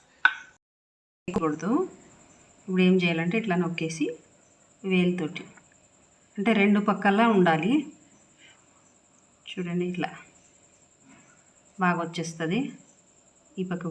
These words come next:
కూడా. అట్లయినా చేయొచ్చు, మూతలు వేసైనా కూడా చేయొచ్చు. మూతలు వేసైతే దాని అంతటా అదే మనం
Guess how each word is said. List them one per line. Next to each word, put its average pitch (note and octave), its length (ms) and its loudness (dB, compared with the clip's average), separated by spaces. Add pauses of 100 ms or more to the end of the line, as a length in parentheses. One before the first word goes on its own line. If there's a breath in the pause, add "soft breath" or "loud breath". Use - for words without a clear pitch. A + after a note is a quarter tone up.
కూడా. D#3+ 140 -4 (3750 soft breath)
అట్లయినా F#3+ 340 4 (100)
చేయొచ్చు, F#3+ 340 2 (120)
మూతలు A3 380 4
వేసైనా F3+ 420 4
కూడా G3 180 0
చేయొచ్చు. F3+ 360 4
మూతలు G3 360 4
వేసైతే F#3+ 420 4 (600 loud breath)
దాని F#3+ 200 10
అంతటా F#3 340 4
అదే G3+ 120 6 (140)
మనం F3+ 160 8